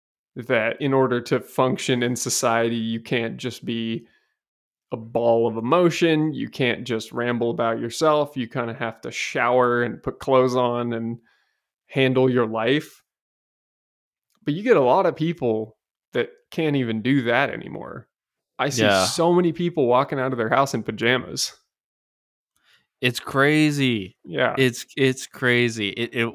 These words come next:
Speaker 2: what a Heather's, like, things with me is, like, if I was leaving the house, like, late at night, let's say eight o'clock, just to go grab some Taco Bell, and I was already in my sweatpants,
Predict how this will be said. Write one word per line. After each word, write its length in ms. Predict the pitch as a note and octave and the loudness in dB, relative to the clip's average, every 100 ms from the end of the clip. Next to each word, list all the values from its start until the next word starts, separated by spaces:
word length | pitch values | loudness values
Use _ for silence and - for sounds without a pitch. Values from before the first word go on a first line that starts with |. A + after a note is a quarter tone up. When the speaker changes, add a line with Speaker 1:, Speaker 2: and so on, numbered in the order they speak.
| - | -10
Speaker 2:
what 300 | C3+ B2+ C3 | -4 0 0
a 80 | A#2 | 0
Heather's, 520 | B2 A#2 A2+ G#2+ A#2 | 0 0 2 0 0
like, 360 | G#2+ G2+ G2 - | -2 -2 -6 -6
things 260 | A#2 G#2+ A2 | -6 -4 -8
with 180 | G2 | -8
me 240 | G#2 G2+ G2 | -8 -8 -8
is, 360 | F#2+ - - _ _ _ _ B2+ | -12 -18 -20 _ _ _ _ -8
like, 320 | G#2 G#2 - _ _ _ _ _ _ _ - | -6 -6 -10 _ _ _ _ _ _ _ -8
if 180 | A#2 G#2 | -4 0
I 200 | G#2+ A#2+ | 4 4
was 240 | A#2+ A2+ | 2 -2
leaving 340 | A2+ A#2 A#2 A2 | -4 -4 -4 -6
the 100 | G2+ | -6
house, 500 | G2+ G2+ G#2+ - _ - | -6 -6 -10 -18 _ -10
like, 220 | G#2+ G#2 | -8 -6
late 220 | A2+ G#2+ | -2 -2
at 100 | G#2 - _ - | -2 -6 _ -12
night, 400 | A2 F#2+ F#2+ G2+ | -4 -2 -2 -4
let's 120 | G#2+ | -6
say 80 | G#2 | -2
eight 220 | A2 G2+ | 0 0
o'clock, 360 | - F#2 G2+ - | 0 -2 -2 -8
just 180 | B2+ | -10
to 80 | C3 | -8
go 320 | A#2 G#2+ G#2 _ _ _ _ _ _ _ - | -4 -2 -4 _ _ _ _ _ _ _ -2
grab 200 | C3 B2+ | 0 0
some 140 | B2 | -4
Taco 320 | A#2 A2+ G#2+ G2+ | -2 -2 -2 -8
Bell, 260 | E2 - _ _ _ _ _ | -10 -12 _ _ _ _ _
and 120 | A#2+ | -2
I 100 | A#2+ | 0
was 160 | A#2 A#2 | 0 0
already 240 | A2+ A2 | 0 0
in 80 | G#2+ | -4
my 100 | G#2 | -8
sweatpants, 680 | - G#2+ - A2+ A2 - | -8 -10 -8 -10 -10 -14